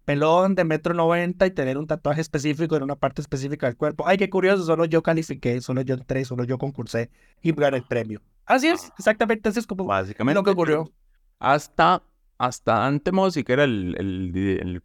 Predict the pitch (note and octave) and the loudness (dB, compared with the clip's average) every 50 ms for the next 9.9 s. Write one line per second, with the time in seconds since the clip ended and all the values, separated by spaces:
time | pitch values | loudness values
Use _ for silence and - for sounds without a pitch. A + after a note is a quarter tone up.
0 | _ - A2 G2+ F#2 G2+ G#2 A2 - D#3 D#3+ D#3+ D3+ - E3+ E3 C#3 A2+ G#2 B2 | _ -8 -6 -4 -2 -2 -2 0 -2 -2 -4 -4 -4 -2 0 0 2 2 2 0
1 | B2+ C3 C#3 C#3 C#3 C#3 D3+ E3 D#3+ - A#2 G2 A#2+ B2+ A2 - G2 F2+ E2+ E2+ | 2 2 0 0 0 0 0 -2 0 0 -2 0 -2 -4 -2 -2 -2 -2 0 0
2 | G#2+ A#2+ C3+ B2+ A2+ G2+ - G2 F2+ F2+ - - F2+ D#2+ E2+ A2 C3 D3+ C#3 F#2 | 2 2 4 4 2 0 -2 -4 -6 -6 -6 -6 -4 -2 0 0 2 2 0 -2
3 | - G#2+ C3 C#3 B2 A2 C3 A2+ A#2+ C3 C#3+ - D#3 D3 D#3+ E3+ E3+ E3+ D#3 C#3+ | -2 -4 -2 -2 -2 0 0 0 0 0 0 2 2 0 0 0 0 2 4 4
4 | C3 A#2+ A2+ G#2 G2+ G2 - B2+ B2+ C3 C#3+ D3 - D#3 D#3+ E3+ E3+ F3+ E3+ C#3+ | 4 2 0 -2 -4 -8 -10 -14 -18 -16 -12 -6 -4 -4 0 0 2 4 4 4
5 | C3+ C#3+ E3 - C#3+ A#2+ A#2+ C3 C3+ C#3+ D#3 F3 F3 F#3+ - - D3+ A#2 A2+ _ | 4 2 0 0 -2 -4 -4 -4 -4 -4 -4 -4 -6 -6 -4 -4 -4 -4 -6 _
6 | - - G3+ G3+ F3 C#3 F#2 E2+ A#2+ C3+ C3+ B2+ _ _ - A2 C#3 D#3 A#2+ - | 0 4 4 4 6 4 2 2 2 2 2 2 _ _ -4 0 2 2 2 2
7 | - G#2+ G2+ _ - G#2 G2+ G#2 G2 F#2+ - _ _ _ _ _ _ _ _ _ | 0 -4 -4 _ -4 -4 -4 -4 -4 -8 -12 _ _ _ _ _ _ _ _ _
8 | _ _ _ _ _ _ _ _ _ _ _ - - C3 C3+ - - B2+ B2+ C#3 | _ _ _ _ _ _ _ _ _ _ _ 0 2 2 2 2 0 0 2 2
9 | D3 F#3+ G3 G#3 F#3 C3+ B2 A#2+ A2+ G2 A#2+ G#2+ G2 G2+ G2+ - A2+ - | 2 2 4 4 4 4 2 0 0 0 -2 -2 -2 -2 -4 -8 -10 -14